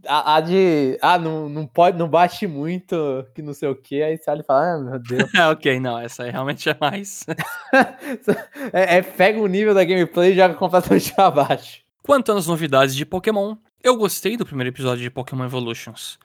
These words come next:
Speaker 2: Estou no aguardo do envio dos códigos para pegar o Celebi, Shine e o Zarude. Assistirei o filme de Pokémon no Netflix,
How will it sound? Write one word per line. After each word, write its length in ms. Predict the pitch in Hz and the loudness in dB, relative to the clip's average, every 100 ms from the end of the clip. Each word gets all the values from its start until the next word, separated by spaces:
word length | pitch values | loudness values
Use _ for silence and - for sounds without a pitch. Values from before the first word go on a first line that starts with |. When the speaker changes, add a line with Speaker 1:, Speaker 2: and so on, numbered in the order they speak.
| _ - | _ -10
Speaker 2:
Estou 340 | 180 - 233 | -6 2 2
no 80 | 233 | 4
aguardo 480 | 208 165 180 175 151 | 0 4 2 2 -2
do 80 | 147 | -4
envio 320 | 123 143 175 | -4 -6 -8
dos 180 | 214 - | -8 0
códigos 640 | 208 185 196 220 - - | 0 0 -4 -12 -16 -10
para 200 | - 202 | -4 -2
pegar 260 | 196 156 147 | -2 -2 -2
o 60 | |
Celebi, 640 | 127 - - 226 226 226 208 | -4 -8 0 2 2 0 -4
Shine 560 | - 143 143 165 170 180 | -2 -2 -2 -4 -8 -10
e 120 | 139 | -6
o 60 | |
Zarude. 520 | 131 170 180 196 - - _ - | -2 0 0 -2 -6 -20 _ -2
Assistirei 500 | 220 247 - 226 220 | -2 0 2 6 6
o 40 | |
filme 260 | - 185 180 | 4 0 -2
de 100 | 143 | -4
Pokémon 520 | - 214 214 180 190 | -4 -2 -2 -2 -2
no 100 | 190 | -2
Netflix, 640 | 190 - 135 113 - - | -4 -8 -8 -8 -10 -16